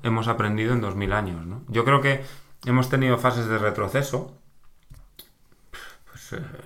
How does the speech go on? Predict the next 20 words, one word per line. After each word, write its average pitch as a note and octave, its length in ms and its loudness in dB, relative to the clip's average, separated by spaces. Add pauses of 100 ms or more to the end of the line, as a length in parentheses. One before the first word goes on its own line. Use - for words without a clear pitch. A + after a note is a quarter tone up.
(100)
a - 120 -12
las F#2 160 -6
guerras G2+ 280 2
me G2 100 0
remito F#2 480 -2
y F2+ 80 -2
a F2 280 -4
la F2 120 -4
Edad F2 140 -4
Media G2 480 -4
y F#2 80 -6
tal G2 160 -2
y F#2 40 -6
cual, A2 200 -4 (320)
y A2 60 -2
hoy A2+ 100 4
en A#2+ 80 4
día B2 180 6
como A2 200 0
que G2 440 -4